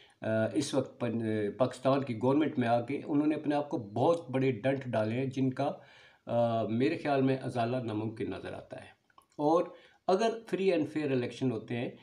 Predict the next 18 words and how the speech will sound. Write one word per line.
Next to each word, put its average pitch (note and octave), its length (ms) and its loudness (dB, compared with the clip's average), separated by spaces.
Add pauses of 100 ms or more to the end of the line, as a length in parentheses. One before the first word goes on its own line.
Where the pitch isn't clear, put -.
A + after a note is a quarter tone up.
(220)
तो - 140 -10
इमरान C3 440 2
खान C#3+ 320 0 (560)
को E3+ 380 0
आने C#3 220 4
से D#3+ 160 -4
कोई D#3 260 -2
नहीं A#2+ 260 2
रोक A2 160 0
सकता, - 440 -4 (300)
मगर F#3+ 240 -2
इमरान D#3 500 4
खान A#3 200 0
को G3+ 160 2
रोकना E3+ 340 2
इनकी G3+ 220 0
मजबूरी C#3 540 2
है। - 280 -8